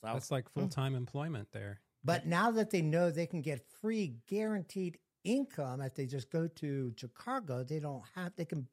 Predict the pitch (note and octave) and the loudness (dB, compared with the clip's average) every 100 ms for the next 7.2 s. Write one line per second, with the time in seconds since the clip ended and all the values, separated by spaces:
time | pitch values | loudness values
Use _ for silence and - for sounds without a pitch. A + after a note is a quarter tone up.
0 | - G3+ F#3+ - E3+ - C3+ D#3 C4+ B3 | -8 -6 -6 -4 -4 -4 -2 0 2 2
1 | A#2+ G#2 A#2+ C#3 A#2+ A2+ - B2+ E3+ D#3+ | 0 -2 -4 -4 -4 -4 -6 -4 0 0
2 | A#2+ A2 D3 A#3 A3 C#3 A#2+ B2 C#3+ C3+ | -2 2 2 2 0 0 0 0 0 0
3 | C#3+ G#3 B3+ A3 - C#3+ D3 A2+ F3 A3+ | 0 0 -2 -8 -4 -4 -4 -4 -4 -2
4 | G3 D#3+ B2+ C3 A#2+ C3 C3 C3+ - D3 | -2 0 0 -2 -4 -6 -4 -6 -4 -6
5 | F#3 - C3+ C3+ C#3+ - _ _ _ _ | -6 -8 -6 -6 -8 -12 _ _ _ _
6 | A#2 C#3 - F#3+ - F3 A3+ C#4 - B2 | -4 -4 -4 -6 -6 -8 -10 -12 -12 -12
7 | E2 | -12